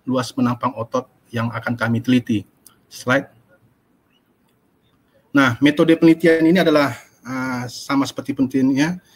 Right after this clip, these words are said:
desain klinis, ah, desain eksperimental atau uji klinis dengan populasi target adalah semua pasien kritis dirawat dengan ventilator di I C U I G D dan I C U dewasa,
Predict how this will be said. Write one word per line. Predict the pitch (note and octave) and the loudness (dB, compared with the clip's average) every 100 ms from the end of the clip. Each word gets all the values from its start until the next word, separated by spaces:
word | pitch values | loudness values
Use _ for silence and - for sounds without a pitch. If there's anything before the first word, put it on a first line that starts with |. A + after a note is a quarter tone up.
| _ _ | _ _
desain | B2 C3+ C3+ | -2 2 2
klinis, | C#3+ D3 F3 F#3 - - _ C3+ | 6 6 6 4 -2 -12 _ -4
ah, | C#3 C#3 | -2 -2
desain | C#3+ C#3 D3+ D3+ | -4 -2 0 0
eksperimental | C#3 - C#3 C#3 C#3 C#3+ | -2 -4 0 0 0 -4
atau | C3 C3 | -4 -4
uji | B2+ | -2
klinis | C#3+ D#3 F#3 F#3 - _ _ _ _ | 0 2 2 0 -6 _ _ _ _
dengan | - C#3 C#3+ C#3 | 0 4 6 4
populasi | C#3+ - C#3+ C#3+ | 0 -2 -2 -2
target | C3+ C#3 C#3+ C#3 | -2 -2 0 -2
adalah | C3+ C3+ C3+ B2 | -4 -2 -2 -4
semua | - C#3 C3+ C3+ | -4 0 0 0
pasien | C3 C3 | -4 -6
kritis | - C#3 C#3+ - | -2 -4 -2 -4
dirawat | B2+ C3+ C3+ | -2 -2 -2
dengan | B2+ B2+ B2 | -4 -4 -4
ventilator | B2+ B2 C3+ B2+ - C3 A#2+ _ _ _ _ | -6 -4 -2 -2 0 -2 -2 _ _ _ _
di | B2 | 0
I | C3+ B2+ | 2 0
C | - C3+ | 0 -2
U | |
I | A#2+ | 0
G | C3 B2+ | 2 2
D | B2+ | 2
dan | A#2+ A#2+ - | 0 -2 -4
I | B2 | -6
C | - | -4
U | B2+ | -2
dewasa, | B2+ A#2+ A#2 - E3 F3+ | -2 -2 -4 -2 0 -2